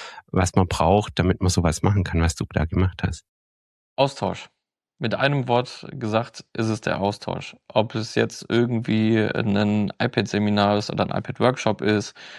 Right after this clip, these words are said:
Speaker 2: oder einfach, ähm, sei es eine Dach und Holz, wo wir hingehen, wo man sich austauscht, ähm, mit Gleichgesinnten, also sich dann über diese Sachen unterhält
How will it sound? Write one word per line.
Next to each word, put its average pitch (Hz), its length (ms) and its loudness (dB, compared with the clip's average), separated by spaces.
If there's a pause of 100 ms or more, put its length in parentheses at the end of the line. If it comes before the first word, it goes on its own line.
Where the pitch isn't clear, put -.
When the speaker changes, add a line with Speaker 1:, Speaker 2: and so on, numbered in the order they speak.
(140)
Speaker 2:
oder 104 200 4
einfach, 110 560 0
ähm, 107 680 0 (560)
sei 123 200 2
es 131 160 -2
eine 127 80 4
Dach 135 200 0
und 117 140 2
Holz, 139 300 2
wo 101 100 0
wir 98 140 2
hingehen, 95 420 2
wo 98 80 2
man 104 220 4
sich 104 240 -2
austauscht, 127 580 0 (460)
ähm, 104 580 2 (100)
mit 110 600 0
Gleichgesinnten, 113 760 2
also 98 160 2
sich 104 140 2
dann 101 160 2
über 101 160 4
diese 101 260 2
Sachen 104 520 2 (100)
unterhält 107 600 2